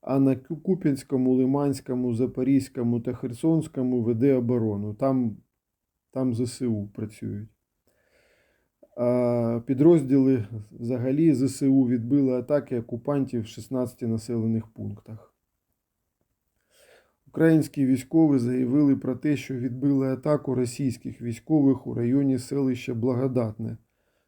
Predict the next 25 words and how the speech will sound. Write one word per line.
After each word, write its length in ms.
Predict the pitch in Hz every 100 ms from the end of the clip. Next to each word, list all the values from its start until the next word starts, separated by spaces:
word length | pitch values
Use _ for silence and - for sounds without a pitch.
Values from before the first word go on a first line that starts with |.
| -
на 120 | 120
сході 380 | 120 131 120 120
Донецької 580 | 113 120 120 117 131 131
області. 680 | 165 147 131 127 - 117 101 _ _ _ _ _ _ _ -
Р-, 200 | 139 135 139
р-, 300 | 135 143 147
раніше, 520 | 147 147 170 - 131
ще 440 | - 127 120 113
зранку 440 | 110 127 147 135 123
та 100 | 120
вчора, 480 | 110 156 151 127 117 _ _ _ _
керівництво 1000 | - 135 135 151 143 - 117 117 113 117 113
П 60 |
В 200 | 131 123
К 140 | 127 123
«Вагнер» 480 | 120 151 131 127 113
заявило 600 | 127 139 135 127 117 113
про 300 | 123 123 120
взяття 480 | 107 139 123 113
цього 300 | 107 113 107
селища, 720 | 110 160 165 139 123 - 117 107 _ _ _ _ _ _ _ _ -
е, 300 | - - -
і 220 | - 131
утримання 600 | 131 127 156 147 135 127
контролю. 640 | 123 131 120 120 113 107